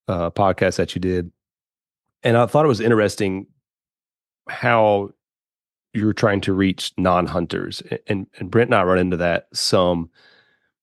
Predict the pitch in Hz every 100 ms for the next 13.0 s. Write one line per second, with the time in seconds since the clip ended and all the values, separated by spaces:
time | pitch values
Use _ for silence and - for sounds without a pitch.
0 | _ _ 156 170 135 123 127 95 90 104
1 | 95 87 - - 101 95 - 110 107 92
2 | 82 78 - - - 87 82 82 - -
3 | 110 101 92 90 98 92 90 90 _ 104
4 | - - 98 95 85 98 - 92 90 90
5 | 90 87 82 - - _ _ _ _ _
6 | _ - 104 101 104 104 98 92 113 95
7 | 90 - _ _ - - 156 82 73 -
8 | - _ _ _ _ _ _ _ _ _
9 | _ _ _ _ _ - - 95 92 90
10 | 87 95 90 98 90 90 87 92 90 85
11 | 85 95 87 107 - - 92 - 101 85
12 | 80 82 85 80 80 80 - - 82 80